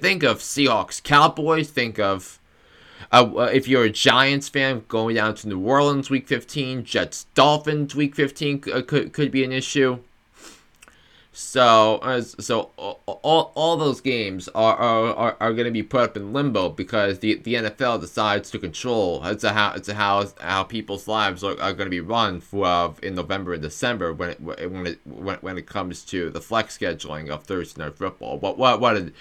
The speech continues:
uh, what a pathetic, uh, un-, un-, un-, unbelievably short, uh, short-sighted idea by the N F L. And, and, uh, and all the owners should be ashamed of themselves for, for, for this vote.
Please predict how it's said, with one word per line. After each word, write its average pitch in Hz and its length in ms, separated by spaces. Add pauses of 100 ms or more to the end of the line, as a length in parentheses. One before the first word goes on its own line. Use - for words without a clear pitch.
(320)
uh, 107 100
what 107 380
a - 20
pathetic, 127 840
uh, 123 280
un-, 123 240
un-, 123 280
un-, 120 240 (140)
unbelievably 107 1160 (220)
short, 110 400
uh, 107 220
short-sighted 98 720
idea 85 720
by 80 580
the 82 180
N 73 80
F - 160
L. 58 300
And, 78 240
and, 113 160
uh, - 100
and 110 140
all 151 300
the 120 160
owners 101 240
should 90 160
be 101 100
ashamed 101 400
of 92 60
themselves 80 520
for, 85 540 (480)
for, - 160
for 95 260
this 73 240
vote. - 340